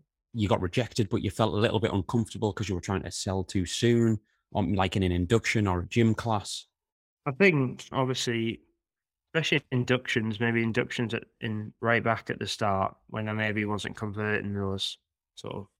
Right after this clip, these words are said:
Speaker 2: conversations into anything or getting them in for consultations eventually. But, you know, you were sort of told how to do an induction. Here's your little, the gym would provide you with this, like, generic training plan. And I think they got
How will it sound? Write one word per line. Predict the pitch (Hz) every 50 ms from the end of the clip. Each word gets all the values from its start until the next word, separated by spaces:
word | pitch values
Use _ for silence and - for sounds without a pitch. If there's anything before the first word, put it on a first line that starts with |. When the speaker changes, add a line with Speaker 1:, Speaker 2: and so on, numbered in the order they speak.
| _ _ _ _ _ _ _ -
Speaker 2:
conversations | - 110 104 98 98 - - 104 101 98 95 - _ - - - 104 101 95
into | 104 101 95 - - 104
anything | 101 98 101 95 - - 104 98 95
or | 95 90 -
getting | - 107 - -
them | 101 98
in | 98 98
for | 98 - - -
consultations | - - 101 101 - - 92 - - 104 98 95 - 101 95 -
eventually. | 101 104 107 101 - - 98 95
But, | 87 98 104 107 - _ _ _ _ _ _ _ _ _ _ _ -
you | 120 113
know, | 113 110 110
you | 110 110 113
were | 117
sort | 117 - - 131 123 123
of | 117
told | - - 113 113 113 113 110 - - - _ _ _ _ _ _ _
how | - - - 120 117
to | 120 - 123
do | 107 120 117 110
an | 110 107
induction. | 104 101 - 110 104 - - - - 107 104 104 104 98 - _ -
Here's | 117 117 113 104 104
your | 113 107 104 101 101 101 98 _ -
little, | 110 113 - 104 101 104 104 _ _ _ _ _ _ _ _ _ _
the | - 101
gym | - - 117 113 113 110
would | 110 104 95 - - - - _ _ -
provide | - 117 101 107 104 107 104 98 107
you | 104
with | 101 98 -
this, | 98 98 - -
like, | - 92 - - -
generic | - 110 104 104 104 104 101 98 92 92 - - - - -
training | - - 110 104 101 98 98 95 - -
plan. | 104 107 107 - - _ _ _ _ _ _ -
And | - 101 101
I |
think | - - 123 120 113
they | 110 113
got | - 117 110 107 - -